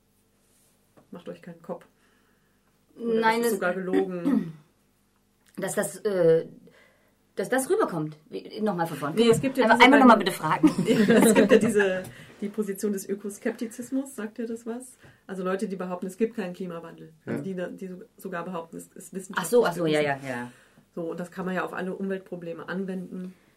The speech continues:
Speaker 1: Das ist das eine Extrem. Das andere Extrem wäre halt so ein extremer Pessimismus. Und das höre ich jetzt bei dir ein bisschen raus,
Speaker 2: Mhm.
Speaker 1: zu sagen, es ist schlimmer, als alle denken.
Speaker 2: Ja, absolut.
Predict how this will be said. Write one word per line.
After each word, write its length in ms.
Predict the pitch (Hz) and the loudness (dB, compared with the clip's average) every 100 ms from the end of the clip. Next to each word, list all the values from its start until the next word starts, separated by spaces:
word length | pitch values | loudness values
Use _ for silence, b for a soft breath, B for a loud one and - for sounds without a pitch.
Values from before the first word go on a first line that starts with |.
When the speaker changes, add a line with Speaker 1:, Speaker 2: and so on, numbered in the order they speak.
| _ _ b b b b _ _ | _ _ b b b b _ _
Speaker 1:
Das 140 | - | -20
ist 100 | 98 - - | -20 -20 -20
das 160 | - - | -18 -8
eine 220 | 190 285 | -2 -2
Extrem. 360 | 254 - 220 220 | -2 -2 0 0
Das 80 | - | -2
andere 260 | 190 208 | -4 -4
Extrem 380 | 185 180 202 190 | -6 -8 -6 -4
wäre 140 | 175 175 | -4 -6
halt 140 | 180 | -6
so 80 | 180 | -8
ein 120 | 180 | -8
extremer 560 | 175 - - 202 196 180 | -10 -14 -6 -4 -4 -6
Pessimismus. 920 | 180 226 240 269 269 269 262 254 262 - | -8 -8 -6 -2 -2 -4 -6 -6 -8 -8
Und 180 | 202 | -8
das 160 | 196 196 | -8 -6
höre 140 | 208 | -6
ich 140 | 185 202 | -6 -6
jetzt 260 | - - - _ _ | -10 -10 -20 _ _
bei 140 | 190 | -14
dir 540 | 180 185 208 240 226 214 | -14 -6 -2 -2 -2 -8
ein 120 | 180 - | -12 -14
bisschen 380 | - 185 - 180 | -12 -10 -8 -10
raus, 380 | 175 170 165 160 | -8 -6 -6 -2
Speaker 2:
Mhm. 60 | 214 | 0
Speaker 1:
zu 80 | 269 | 0
sagen, 480 | 180 165 170 170 - _ _ | -2 -12 -14 -16 -20 _ _
es 160 | - - | -16 -14
ist 160 | 185 | -16
schlimmer, 340 | - 208 196 185 | -4 -2 0 -4
als 140 | 170 | -6
alle 180 | - 170 | -10 -10
denken. 300 | 170 214 - - _ - | -6 -6 -8 -20 _ -14
Speaker 2:
Ja, 280 | 208 185 | -6 -4
absolut. 460 | 143 160 170 156 143 | -6 -10 -14 -14 -16